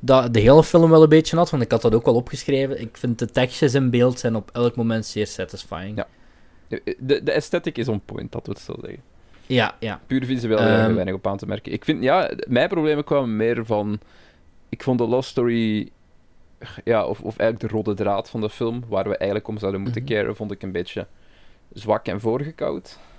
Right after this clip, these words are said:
Speaker 2: Ehm,
Speaker 1: Mhm.
Speaker 2: en seen it a million times, zonder echt iets nieuws te doen. De, de dingen die je nieuw doet, zitten eigenlijk buiten die rode draad voor mij. Of buiten
Speaker 1: Ja,
Speaker 2: de
Speaker 1: degene,
Speaker 2: thema's van uw film.
Speaker 1: hetgene wat dit echt vernieuwend maakt, is gewoon, eh,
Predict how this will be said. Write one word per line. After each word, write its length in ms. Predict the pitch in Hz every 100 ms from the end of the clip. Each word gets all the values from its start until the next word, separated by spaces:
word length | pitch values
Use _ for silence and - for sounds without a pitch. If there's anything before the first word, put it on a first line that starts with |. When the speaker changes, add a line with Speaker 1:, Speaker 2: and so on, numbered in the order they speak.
| - _ - _ _
Speaker 2:
Ehm, 280 | - 67 53 -
Speaker 1:
Mhm. 320 | 120 110 120
Speaker 2:
en 280 | 107 98 98 - - - - _ _ - - -
seen 280 | - 107
it 80 | 101
a 40 | 98
million 320 | 101 98 95
times, 460 | 104 113 143 147 -
zonder 260 | 110 104
echt 160 | 87 - _
iets 260 | 107 -
nieuws 340 | 135 135 156 -
te 100 | 170
doen. 300 | 190 214 277 - - - - -
De, 300 | - 104 95 101
de 340 | 95 98 92 101
dingen 280 | 110 120 113
die 120 | 107
je 220 | 101 101
nieuw 420 | 101 95 101 131 139
doet, 500 | 170 185 - - - -
zitten 300 | - - -
eigenlijk 340 | 98 107 113 -
buiten 360 | 98 113 139
die 160 | 139 139
rode 240 | 139 151
draad 300 | 147 147 147
voor 180 | - 151
mij. 240 | 156 170 175 _ _ _ _ _ -
Of 140 | - - -
buiten 240 | 98 104
Speaker 1:
Ja, 60 | 98
Speaker 2:
de 60 |
Speaker 1:
degene, 140 | 95 104
Speaker 2:
thema's 180 | 120 -
van 100 | 127
uw 80 | 131
film. 260 | - 147 156
Speaker 1:
hetgene 340 | 110 123 113
wat 160 | 117 113
dit 140 | 120
echt 240 | 113 120 -
vernieuwend 440 | 104 104 113 117
maakt, 280 | 117 117 117
is 120 | 110
gewoon, 440 | - 107 110 107 -
eh, 240 | 107 104